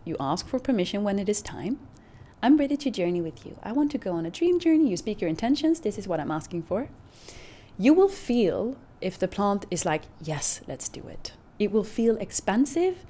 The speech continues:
You will feel very excited. If it doesn't want to do it, you're probably gonna feel feelings like, "Oh, is it?" You might be questioning, "Am I, should I do it or not?"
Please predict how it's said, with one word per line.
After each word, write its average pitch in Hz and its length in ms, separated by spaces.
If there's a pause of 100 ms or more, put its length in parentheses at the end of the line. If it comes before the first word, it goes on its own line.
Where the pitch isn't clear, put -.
(360)
You 208 160
will 202 140
feel 196 240
very 196 360
excited. 233 800
If 269 220
it 277 200
doesn't 311 340
want 330 180
to 330 40
do 339 180
it, 330 140
you're 285 120
probably 294 280
gonna 269 180
feel 247 260
feelings 226 360
like, 202 260
"Oh, 254 240
is 254 160
it?" 254 220
You 202 260
might 214 160
be 196 80
questioning, - 640 (300)
"Am 247 120
I, 370 60
should - 140
I 453 60
do 440 160
it 494 220 (760)
or 302 120
not?" 403 300